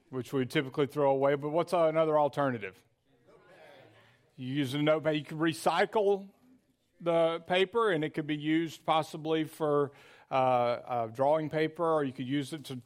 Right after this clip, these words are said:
to write notes on. Absolutely, that's one thing. All right. Got an old camera here. It doesn't work anymore. Um, but, uh, we don't, you know, everybody's got a camera on their phone now, so you don't really need it. But what are a couple things we could do with this? There's a battery inside. What can I do with that?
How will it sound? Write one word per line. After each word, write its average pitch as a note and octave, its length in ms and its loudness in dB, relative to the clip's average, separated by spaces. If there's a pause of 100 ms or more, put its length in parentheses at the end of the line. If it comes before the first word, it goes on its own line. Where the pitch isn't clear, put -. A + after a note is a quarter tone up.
(280)
to C3 140 -2
write C#3 240 0
notes D#3+ 360 -2
on. D#3+ 320 0
Absolutely, D#3+ 640 0
that's D#3+ 220 0
one D#3 220 -2
thing. D3+ 380 -4
All D3 280 0
right. E3 180 2 (380)
Got F3+ 140 4
an G3+ 80 2
old A3 180 2
camera F3 480 4
here. D3 300 2
It E3+ 60 -4
doesn't E3+ 280 0
work E3+ 280 0
anymore. C3+ 640 0 (720)
Um, C3 600 2 (540)
but, C#3+ 320 0
uh, C#3+ 140 2
we D3 100 -2
don't, C3+ 160 0
you C3 140 -2
know, B2 100 -2
everybody's B2 240 -4
got B2+ 80 -4
a A#2 40 -8
camera B2+ 280 -6
on G#2+ 40 -8
their G2+ 120 -14
phone C#3+ 340 -6
now, G#2 280 -12
so A2 540 -10
you B2+ 100 -20
don't B2 120 -14
really A2+ 220 -12
need C3+ 240 -4
it. B2+ 200 -10
But B2 160 -12 (420)
what D#3 100 2
are D3+ 60 4
a C#3+ 40 2
couple D3 220 0
things C3 240 -2
we C3+ 100 0
could C3 140 -6
do B2+ 160 2
with A#2+ 120 -6
this? G#2+ 300 -6
There's A#2+ 160 -10
a A#2 40 -10
battery C#3+ 360 2
inside. A#2 420 -2
What C3 120 -6
can C3+ 100 0
I C3 40 0
do C3+ 120 0
with C3+ 80 0
that? C3+ 320 -2